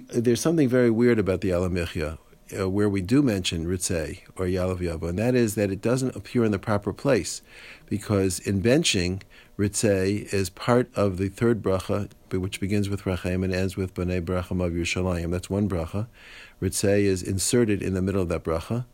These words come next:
and Ya'alov Yavo is inserted in the middle of that bracha, and Yerushalayim isn't mentioned.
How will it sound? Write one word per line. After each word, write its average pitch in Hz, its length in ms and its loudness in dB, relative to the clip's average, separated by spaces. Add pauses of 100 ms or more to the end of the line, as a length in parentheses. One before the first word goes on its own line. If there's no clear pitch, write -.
(380)
and 95 140 -2
Ya'alov 98 240 2
Yavo 123 340 4
is 95 120 -2
inserted 90 420 0
in 80 100 -4
the 82 60 -2
middle 82 180 -2
of 82 60 -4
that 78 160 -6
bracha, 82 420 -4 (400)
and 98 140 0
Yerushalayim 110 640 2
isn't 104 300 0
mentioned. 104 580 0